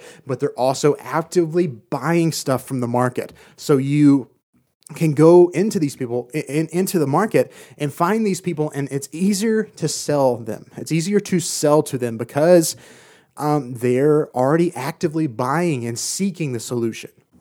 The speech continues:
Okay, there's a difference between being aware of it and then actually doing something about it. And those are the people who are most easy to sell, and I, I was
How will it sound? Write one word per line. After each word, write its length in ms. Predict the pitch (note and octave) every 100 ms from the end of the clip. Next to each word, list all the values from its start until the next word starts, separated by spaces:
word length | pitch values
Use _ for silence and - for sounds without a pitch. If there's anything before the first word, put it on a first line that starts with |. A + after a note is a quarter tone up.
| _ _
Okay, 120 | -
there's 200 | D3 D3+
a 40 | D3+
difference 280 | F3+ F3 D#3+
between 420 | C#3 C#3 C3 A#2 - - _ -
being 240 | C3+ C#3+
aware 400 | C3 A#2 C3+ E3
of 100 | G#3
it 200 | A#3 A3+ -
and 140 | C#3+
then 120 | D3
actually 440 | - C#3 - C#3 B2+
doing 380 | A2+ C3+ C#3
something 260 | B2 A2+ A2+
about 260 | A2 G#2+ A2
it. 60 |
And 140 | B2 B2
those 180 | C3+
are 60 | C3+
the 80 | B2
people 320 | A#2 B2 A#2+
who 80 | A#2
are 100 | A2
most 160 | A2
easy 200 | A#2+ A2
to 40 | A2
sell, 240 | - A2
and 100 | A2
I, 120 | A2+ -
I 140 | A#2 A#2
was 280 | A#2 A#2+